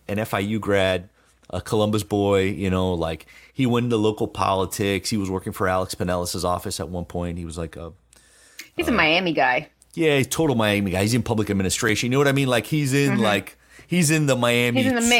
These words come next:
Speaker 1: circle.
Speaker 2: Yeah, he's in
Speaker 1: He's
Speaker 2: the
Speaker 1: in
Speaker 2: mix.
Speaker 1: that, he's in that circle. You know what I mean?
Speaker 2: Mm-hmm.
Speaker 1: Um,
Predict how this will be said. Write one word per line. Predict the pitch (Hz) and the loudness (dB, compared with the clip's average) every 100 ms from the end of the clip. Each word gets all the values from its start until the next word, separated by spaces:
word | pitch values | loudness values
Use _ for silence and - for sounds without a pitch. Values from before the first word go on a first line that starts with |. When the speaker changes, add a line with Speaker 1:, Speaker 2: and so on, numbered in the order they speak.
| - - | 2 0
Speaker 1:
circle. | 92 175 | -2 2
Speaker 2:
Yeah, | 196 185 | 2 2
he's | 220 | 2
in | - | 2
Speaker 1:
He's | 190 | 2
Speaker 2:
the | 170 | 2
Speaker 1:
in | |
Speaker 2:
mix. | - | 2
Speaker 1:
that, | 143 | 2
he's | 160 151 165 | 2 2 2
in | 151 | 2
that | 139 127 - - | 2 2 -2 -6
circle. | - 139 117 - 85 | 0 2 2 0 0
You | 90 | 2
know | 101 | 2
what | 104 | 2
I | |
mean? | 104 107 | 2 2
Speaker 2:
Mm-hmm. | 214 208 208 - - _ _ 117 | 2 0 -4 -14 -20 _ _ 0
Speaker 1:
Um, | 104 101 95 92 87 | 2 2 -2 -4 -6